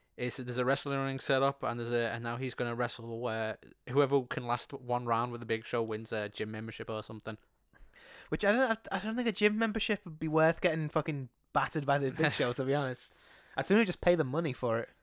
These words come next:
Speaker 1: The, the history of when professional wrestling went from the carnivals to being realized, which way they call it, the carnies, to being, like, fake to real,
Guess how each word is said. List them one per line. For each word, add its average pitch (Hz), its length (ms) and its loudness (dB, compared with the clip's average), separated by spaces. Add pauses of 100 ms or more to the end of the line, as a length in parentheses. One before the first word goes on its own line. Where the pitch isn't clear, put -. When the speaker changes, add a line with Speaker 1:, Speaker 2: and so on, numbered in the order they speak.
(340)
Speaker 1:
The, 170 220 6
the 160 140 4
history 220 360 6
of 170 140 6
when 165 240 8
professional 147 640 6
wrestling 135 320 4
went 131 120 2
from 131 160 -2
the 123 80 4
carnivals 127 840 4
to 110 580 0
being 113 380 -4
realized, 110 320 -2
which 120 140 -8
way 110 60 -2
they 104 80 -6
call 104 260 -6
it, 107 140 -10
the 113 80 -8
carnies, 110 460 -6 (540)
to 131 320 -2
being, 123 220 -2
like, 113 180 -4
fake - 380 -2
to 113 340 2 (640)
real, 127 500 0